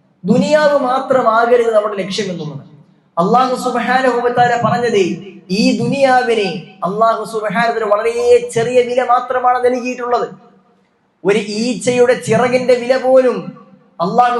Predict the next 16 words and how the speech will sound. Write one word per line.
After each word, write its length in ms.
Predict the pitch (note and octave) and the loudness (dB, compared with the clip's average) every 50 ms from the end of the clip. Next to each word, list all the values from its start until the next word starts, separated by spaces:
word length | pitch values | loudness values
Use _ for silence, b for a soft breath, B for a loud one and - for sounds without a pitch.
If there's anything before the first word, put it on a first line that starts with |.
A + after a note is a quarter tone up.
| - A#3 | -4 -4
സുബ്ഹാനഹു 560 | A#3+ A#3 A3 - A#3+ B3+ C4 C4 A#3 A3+ A#3+ | -2 -2 0 0 0 0 0 0 -2 -2 -2
വ 80 | A#3+ | -2
തആല 220 | B3 A#3+ A#3+ A#3+ A#3 | 0 2 2 2 2
ഈ 180 | A3+ A3+ B3 | 0 -4 -6
ദുനിയാവിന് 600 | A#3 G3+ A3+ A#3 B3+ B3 B3 B3 A#3+ B3 A#3+ A#3+ | -6 -6 -6 -4 0 4 4 4 4 2 0 -2
നൽകിയിട്ടില്ല 720 | A#3 A3+ A#3 B3 C4 B3+ A#3+ B3+ B3 F#3+ B3 A#3 A3+ A3+ A#3 G#3+ G3 - - - - - - - _ - | -2 0 0 0 0 -2 -4 -4 -4 -4 -6 -4 -2 0 2 2 0 -2 -6 -10 -14 -18 -20 -12 _ -4
എന്ന് 340 | F#3+ G#3 A3 A#3+ A#3 A#3 A3+ G#3+ G3+ G#3 - - F#3+ | -2 -2 -2 0 0 0 0 0 -2 -6 -6 -6 -6
അല്ലാഹു 460 | G3+ G#3 A3+ A#3 A#3+ A#3+ A#3 A#3 A3+ | -4 0 0 2 2 2 0 0 0
നമ്മളെ 200 | - A3 A3 G#3 | 0 2 0 0
പഠിപ്പിച്ചിട്ടുണ്ട്. 1080 | G#3+ G#3 G#3 G#3+ A3+ G3 - A3 - F#3+ G#3 G3+ G#3 G#3 G3 F3+ F#3+ F#3 - - - - - _ _ _ _ _ _ _ - | 0 -2 -4 -4 -6 -8 -10 -10 -8 -8 -6 -6 -6 -4 -4 -6 -6 -8 -12 -18 -20 -20 -20 _ _ _ _ _ _ _ -4
പ്രവാചകൻ 540 | - F3+ F#3+ G#3+ A#3 B3 B3+ A#3+ A#3+ A#3+ A#3+ | 0 2 2 4 4 4 2 0 0 -2 -4
സല്ലല്ലാഹു 640 | - - B3 B3 B3 B3 A#3+ B3 B3 B3 B3 A#3+ | -2 -2 0 0 0 0 2 2 2 2 2 0
അലൈഹി 400 | B3 - A3+ A3 B3 C4 B3+ A3 | 0 0 0 0 0 0 -2 -2
വസല്ലമ 480 | A#3+ B3 B3 - B3+ B3 B3+ C4 A#3+ B3+ A#3+ G#3+ - - - - - - - - - - - | -2 -2 0 0 0 0 0 2 4 4 2 2 0 -4 -8 -12 -14 -14 -14 -20 -20 -12 -8
കൃത്യമായ 560 | F#3+ G#3 F#3 F#3+ - C4+ C4+ C4 B3+ B3+ B3+ | -6 -6 -4 -2 0 0 2 2 2 2 2
ഉദാഹരണത്തിലൂടെ 1300 | B3 A3+ A#3+ A3+ F#3+ G#3 A3 A#3+ B3+ B3 B3 B3 B3+ B3+ B3 B3 - A#3+ B3 B3 A#3+ A#3 A3 F#3+ D#3+ | 2 2 0 0 2 2 4 4 2 0 0 -2 -2 -4 -4 -4 -4 -2 2 2 4 4 2 0 -2